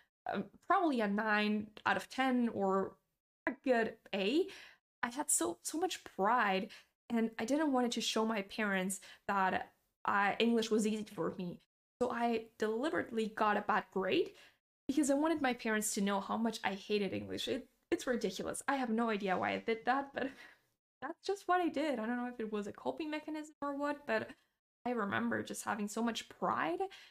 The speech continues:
and, yeah, not wanting to show my parents, like, "Oh yeah, I, English is not actually quite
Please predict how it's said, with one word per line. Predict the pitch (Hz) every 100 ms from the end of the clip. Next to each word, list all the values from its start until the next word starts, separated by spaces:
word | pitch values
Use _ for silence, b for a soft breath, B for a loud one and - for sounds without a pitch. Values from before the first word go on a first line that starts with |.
| B _ _ -
and, | 226 226 233 226 - - _ _
yeah, | 220 339 370
not | 262 262
wanting | 247 294
to | 269
show | 233 240
my | -
parents, | - - 277 254 214
like, | 220 208
"Oh | 247 349
yeah, | 440 440 254 254
I, | 285 - _ - _ _ -
English | 233 311 320
is | 302
not | 269 311
actually | 320 339 - 330 320 320 B B _
quite | 269 294 320